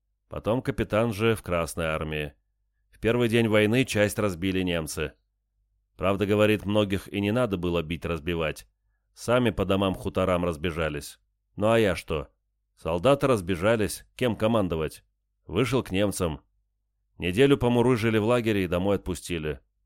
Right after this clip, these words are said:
Отпустили? Везунчик. До дому добрался, жить есть надо, ну и устроился в городскую администрацию работать. Так не в полицию же. Всего лишь редактором в газету местную. Я ж не вешал никого.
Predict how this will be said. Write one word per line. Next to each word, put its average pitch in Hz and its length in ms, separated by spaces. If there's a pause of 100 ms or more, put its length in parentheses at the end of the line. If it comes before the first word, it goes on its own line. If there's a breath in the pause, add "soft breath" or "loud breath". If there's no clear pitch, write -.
(340)
Отпустили? 95 720 (640)
Везунчик. 95 800 (760)
До 87 140
дому 135 260
добрался, 120 540
жить 110 240
есть 107 280
надо, 98 320
ну 101 160
и 143 40
устроился 117 600
в 87 60
городскую 95 420
администрацию 92 680
работать. 82 520 (460)
Так 110 160
не 123 80
в 113 80
полицию 110 540
же. 73 240 (560)
Всего 107 300
лишь 151 180
редактором 104 560
в 87 40
газету 98 440
местную. 87 540 (520)
Я 113 160
ж - 80
не 135 100
вешал 120 360
никого. 87 500